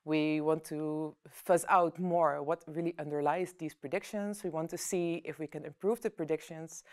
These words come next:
Um, maybe we can even, uh, use combinations of it, that we want, once ask a donor to fill out a personality questionnaire,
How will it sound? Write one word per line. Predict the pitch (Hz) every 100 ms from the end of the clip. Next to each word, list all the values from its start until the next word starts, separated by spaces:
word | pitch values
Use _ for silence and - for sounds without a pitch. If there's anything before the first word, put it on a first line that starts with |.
| - - -
Um, | 156 156 156 160 156
maybe | 160 151
we | 160 165
can | 175 165 170
even, | 170 151 156 160 156 _ - _ _ -
uh, | 160 156
use | 151 190 185
combinations | 233 226 240 247 202
of | 165
it, | 147 143
that | - 151
we | 160 156
want, | 151 147 151 - _
once | 165 170 170 175 -
ask | 147 -
a |
donor | 160 156 160
to | 156
fill | - 175
out | 170
a |
personality | 175 185 - 190 196 -
questionnaire, | 175 165 - 165 156